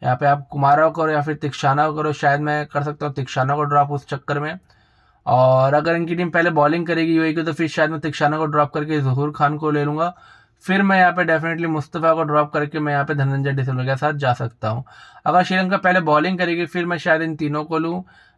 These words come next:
या फिर आप क्या कर सकते हो, मुस्तफ़ा को ड्रॉप करके आप यहाँ पे definitely मैं यहाँ पे वृत्या राविंद के साथ जा सकते हो। तो अगर यूएई की टीम पहले बैटिंग करती है और श्रीलंका की टीम पहले बॉलिंग करती है, तो फिर मेरा कॉम्बिनेशन ये रह सकता है, या फिर मैं तिक्षाना की जगह रजीता के साथ जाऊँ।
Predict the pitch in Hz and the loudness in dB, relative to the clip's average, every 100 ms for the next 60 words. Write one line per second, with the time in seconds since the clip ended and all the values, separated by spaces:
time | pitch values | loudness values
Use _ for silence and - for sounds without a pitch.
0 | 160 151 180 185 180 185 165 160 160 185 | -2 0 4 2 2 -6 -6 -6 -8 -6
1 | 170 143 - 160 170 180 151 156 151 170 | -6 -6 -8 -2 0 2 2 0 0 -4
2 | 156 165 165 160 160 147 143 143 156 156 | -4 2 2 2 -2 0 -2 -2 -8 -6
3 | 165 175 _ - _ 143 143 147 160 151 | -8 -8 _ -20 _ 0 2 4 2 0
4 | 147 175 160 151 160 165 165 165 156 151 | 0 2 2 2 -2 -4 0 2 2 0
5 | 147 147 156 160 156 160 160 160 - _ | 0 -4 -4 -4 -2 -4 -4 -8 -18 _
6 | - 139 156 151 151 147 151 156 147 147 | -14 -6 -2 2 2 2 0 0 0 0
7 | 147 135 127 151 156 147 139 151 147 139 | 0 0 0 -2 -4 -4 -2 -2 -2 -4
8 | - 135 139 143 147 139 143 135 117 127 | -4 -4 -4 -4 -4 -2 0 0 -2 -2
9 | 143 143 139 147 160 _ _ - _ - | -4 -4 -2 -4 -4 _ _ -20 _ -14
10 | 170 180 185 185 180 165 165 165 175 165 | -4 0 2 2 2 0 -2 -2 -4 -2
11 | 160 151 151 - 180 165 147 156 156 156 | -2 -4 -6 -2 0 2 0 0 -4 -6
12 | - 151 151 151 151 147 135 135 151 151 | -2 -2 0 -2 0 0 0 0 -2 -2
13 | 156 165 151 160 180 | -2 -2 0 0 0